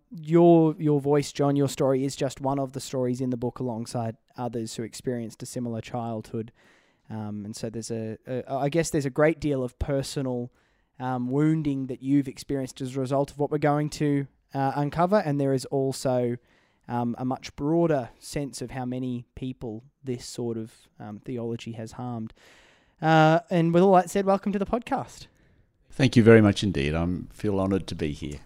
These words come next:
Speaker 1: And, uh, we should also mention off the top, John, that you and I have a fun little link, <laughs> which is a little bit
Speaker 2: <laughs>
Speaker 1: unrelated to, um, to today's conversation. I only recently learned as we were preparing for this,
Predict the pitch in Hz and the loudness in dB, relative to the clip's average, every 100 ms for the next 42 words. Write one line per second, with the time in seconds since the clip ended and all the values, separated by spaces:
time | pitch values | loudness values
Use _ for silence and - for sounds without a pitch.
0 | - - 170 165 165 - 202 190 170 156 | -20 -12 -4 -2 -2 0 0 0 -2 -4
1 | 151 156 139 - - 165 151 151 151 151 | -4 -8 -8 -8 -4 -4 -2 0 0 0
2 | 156 165 156 170 156 143 - - 156 151 | -2 0 2 0 -2 -4 -8 -4 -2 -2
3 | 139 165 160 151 143 165 156 - - 170 | -6 -4 0 0 0 -2 -2 -8 -4 -2
4 | 156 170 170 190 185 170 135 139 135 127 | -2 -2 2 4 4 2 0 -2 -2 0
5 | 156 175 170 175 180 170 160 - 190 170 | 4 6 8 6 6 4 0 4 6 6
6 | 139 139 185 175 165 160 - 175 156 147 | 4 0 -4 -2 2 2 2 -2 -2 0
7 | 160 170 151 156 175 160 156 180 - 175 | 2 0 2 4 4 4 4 2 2 -4
8 | 156 147 160 165 151 147 143 151 170 175 | -2 2 4 4 2 0 -4 -4 -2 -2
9 | 160 - 147 139 - | -2 -4 -4 -4 -6